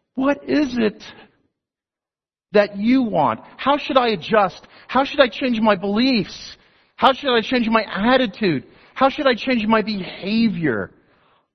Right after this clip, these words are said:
I want to be in alignment with your will. I give you the seat of my will, my heart, so that way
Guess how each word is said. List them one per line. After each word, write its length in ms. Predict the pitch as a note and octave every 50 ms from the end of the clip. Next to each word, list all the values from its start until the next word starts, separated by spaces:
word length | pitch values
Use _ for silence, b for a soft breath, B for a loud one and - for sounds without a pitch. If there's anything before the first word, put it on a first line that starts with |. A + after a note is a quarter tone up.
| _ _ _ _
I 80 | F3 F#3+
want 200 | G3+ G#3 A3 A3
to 60 | G#3
be 100 | F#3 A3
in 80 | G#3+ F#3+
alignment 680 | E3+ E3+ F3+ F3+ G3+ A3 A#3+ A#3+ A#3 A3+ A3+ G#3+ - -
with 180 | F#3 G3 F#3 - -
your 480 | F3 F3+ G3+ A3 A3+ A#3 A#3 A3+ G#3+ F#3+
will. 440 | D3+ C#3 B2+ A#2 G2 F2 D2 - b b b b b b b b b
I 100 | F3+ G3
give 280 | F#3 E3 G#3+ A#3+ G#3 F#3+
you 180 | G3+ G3+ F#3+
the 120 | D#3 D3+ D3
seat 480 | - - - - - A3+ A3 G#3+ G3 - -
of 160 | E3 C#3+ A#2+
my 400 | B2+ B2+ D3+ D#3 E3 F#3 F3+ E3+
will, 320 | D#3 B2 A2 G2 F2 F2 F2+
my 180 | G#2+ G#2 A2
heart, 520 | A2+ - - D#3+ D#3+ D#3 C#3+ A#2 G2+ - - _ _ _ _ _ _ _ _ _ _ _ _ _ _ _ _
so 140 | _ - C#3+
that 200 | E3 E3 D3 -
way 380 | D3+ D3+ D3 C#3 C3+ C3 B2+